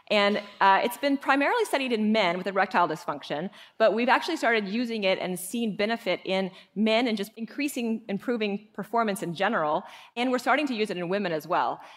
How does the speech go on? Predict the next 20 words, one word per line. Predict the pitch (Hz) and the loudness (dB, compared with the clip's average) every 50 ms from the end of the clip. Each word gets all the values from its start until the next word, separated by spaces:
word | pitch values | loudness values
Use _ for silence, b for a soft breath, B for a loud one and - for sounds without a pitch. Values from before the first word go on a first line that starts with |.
| B B | B B
And | - 208 208 220 | -4 -4 0 2
what | 277 330 - | 2 2 2
this | 440 403 - | 0 -4 -4
does | 262 262 269 269 285 247 | 0 2 2 2 2 2
is | 208 175 175 170 170 | 0 -2 -2 -2 -4
it | 170 - - _ | -8 -8 -10 _
creates | - 233 214 214 247 247 - | -4 -2 -2 0 -2 -2 -6
this | - 202 - 190 | -8 -8 -6 -2
little | 196 185 | -2 -2
micro | 175 175 170 175 180 - - 208 185 | 0 2 2 2 0 0 -2 -6 -4
trauma | - - 180 165 160 156 156 151 - | -4 -2 -2 0 0 0 -2 -4 -4
in | 190 196 190 | -4 -4 -4
the | 165 165 | -4 -6
tissue | - - 277 269 - 165 151 131 139 - B B B B - | -6 -6 -6 -6 -6 -6 -6 -6 -6 -8 B B B B -8
that | 190 - | -8 -6
sends | - 254 247 254 240 | -2 -2 0 2 4
out | 233 220 | 4 4
all | 196 202 | 4 4
these | 180 185 190 | 2 0 -2
signals | - - - 403 311 226 180 160 160 165 180 - | -2 -2 -2 -2 -2 0 -2 0 -2 -2 -4 -6